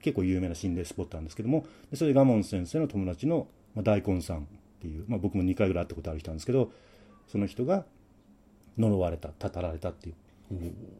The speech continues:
Speaker 1: 話があるんですよ。
Speaker 2: ええ。
Speaker 1: これもちょっといろいろ発表してるから触りだけ言っちゃいますけれども、おめこ岩にパンチし、しちゃったんですよ。
Speaker 2: <laughs>
Speaker 1: 正拳突きを何回もしたらいきなりコトコトって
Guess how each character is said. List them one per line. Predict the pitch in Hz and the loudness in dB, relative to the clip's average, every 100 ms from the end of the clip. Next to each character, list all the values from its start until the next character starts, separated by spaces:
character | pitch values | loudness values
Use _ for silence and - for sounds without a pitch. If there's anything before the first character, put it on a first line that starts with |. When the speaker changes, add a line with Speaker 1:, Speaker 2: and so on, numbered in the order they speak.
| - - - - - - _ _ _ - - - - | -20 -20 -20 -20 -20 -20 _ _ _ -20 -20 -16 -4
Speaker 1:
話 | 104 85 - | -4 -4 -6
が | 80 107 | -4 -2
あ | |
る | 87 | -2
ん | |
で | 80 | -4
す | 82 | -10
よ。 | 110 | -6
Speaker 2:
え | - 120 76 | 0 0 -2
え。 | 71 - | -6 -2
Speaker 1:
こ | |
れ | 160 | -2
も | |
ち | 131 | 0
ょ | 117 | -6
っ | |
と | - | -4
い | 143 | 2
ろ | 156 | 4
い | |
ろ | |
発 | 147 | 4
表 | 139 135 | 2 2
し | |
て | 131 | 0
る | |
か | 101 | -2
ら | |
触 | 98 107 | 2 2
り | |
だ | 101 | 2
け | 101 | -2
言 | |
っ | |
ち | - | -2
ゃ | |
い | 98 | -4
ま | |
す | 95 | -4
け | 87 | -4
れ | |
ど | 92 | 0
も、 | 127 - - - _ - | 0 -2 -12 -20 _ 2
お | |
め | 127 123 | 4 6
こ | 131 | 4
岩 | 98 | 4
に | 123 | 2
パ | 135 117 | 2 0
ン | 95 | 0
チ | - 82 | -4 -12
し、 | - - - - _ - | -14 -20 -20 -20 _ -20
し | - - | -12 -6
ち | |
ゃ | 85 | -6
っ | |
た | - | -6
ん | 82 | -10
で | |
す | - | -12
よ。 | - - - - - | -18 -20 -20 -20 -16
Speaker 2:
<laughs> | - - - | -12 -10 -10
Speaker 1:
正 | - 135 | 6 6
拳 | 123 127 | 8 6
突 | 107 | 6
き | 110 | 4
を | |
何 | 110 110 | 4 4
回 | 110 | 2
も | 90 | 0
し | |
た | 104 | -2
ら | 92 | -2
い | |
き | |
な | 90 | 0
り | 90 | -2
コ | |
ト | - | -2
コ | 120 | -4
ト | 107 | -6
っ | |
て | - - 82 | -8 -8 -8